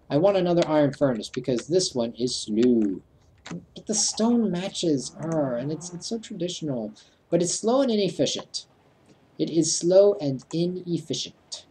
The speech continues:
So, let us not spend more time than we need on that. But we are gonna need to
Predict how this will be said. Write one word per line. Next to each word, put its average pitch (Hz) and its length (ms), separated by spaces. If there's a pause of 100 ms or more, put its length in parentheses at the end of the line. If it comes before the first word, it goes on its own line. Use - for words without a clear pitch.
(460)
So, 123 520 (160)
let 175 180
us - 300
not 143 320
spend 113 540
more 110 160
time 104 400
than 113 180
we 107 80
need 98 220
on 87 140 (160)
that. 175 260 (2250)
But 143 140
we 147 100
are 220 120
gonna 196 200
need 151 260
to 143 100